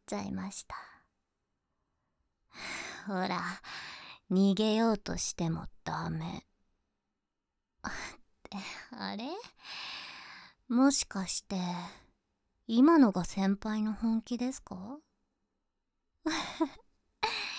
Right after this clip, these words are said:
先輩って、力、弱いんですね。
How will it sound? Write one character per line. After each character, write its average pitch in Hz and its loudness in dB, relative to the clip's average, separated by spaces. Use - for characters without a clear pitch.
先 202 0
輩 196 -6
っ - -16
て、 196 -8
力、 - -4
弱 220 0
い 311 2
ん 277 6
で 208 0
す - -6
ね。 190 -4